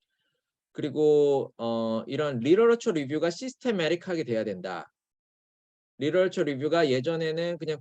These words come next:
구글에서 비슷한 제품의 리터처 최근 거 가지고 왔으면 됐다고 하지만 지금부터는 이제, 어, 피코라고 하는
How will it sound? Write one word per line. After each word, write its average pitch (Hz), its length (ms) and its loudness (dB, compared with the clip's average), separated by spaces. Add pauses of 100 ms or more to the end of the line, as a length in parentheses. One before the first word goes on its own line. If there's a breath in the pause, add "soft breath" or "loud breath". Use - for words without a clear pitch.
구글에서 147 720 0
비슷한 151 360 -4
제품의 156 720 -2
리터처 139 460 0
최근 190 360 -4
거 165 380 0
가지고 131 320 -2
왔으면 143 380 -4 (320)
됐다고 127 440 -2
하지만 147 460 -4 (360 soft breath)
지금부터는 160 840 -2 (340)
이제, 117 440 2 (300)
어, 101 300 -4
피코라고 175 800 2
하는 139 320 -4